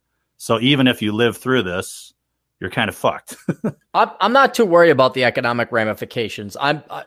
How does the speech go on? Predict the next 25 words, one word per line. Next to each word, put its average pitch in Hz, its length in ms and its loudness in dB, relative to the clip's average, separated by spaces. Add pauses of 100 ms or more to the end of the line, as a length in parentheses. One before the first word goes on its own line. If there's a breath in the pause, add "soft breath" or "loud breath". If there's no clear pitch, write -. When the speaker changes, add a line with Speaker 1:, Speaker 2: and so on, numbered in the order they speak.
Speaker 2:
I, 156 340 -10
I'm 170 180 0
here 180 160 2
'cause 135 180 -4
Doc 131 460 2
is, 120 540 -14
has 113 120 -12
got 127 220 -2
some 123 100 -6
more 120 160 0
insight. 123 380 -4
He's 127 200 -8
further 120 300 -2
down 110 300 -2
the, 98 260 -4 (120)
the 104 100 -10
canary 117 480 -4
mine 104 300 -2
or 104 60 -4
the 101 120 -6
coal 110 200 0
mine 98 280 -4
than 90 160 -8
we 95 220 -6
are. 85 280 -8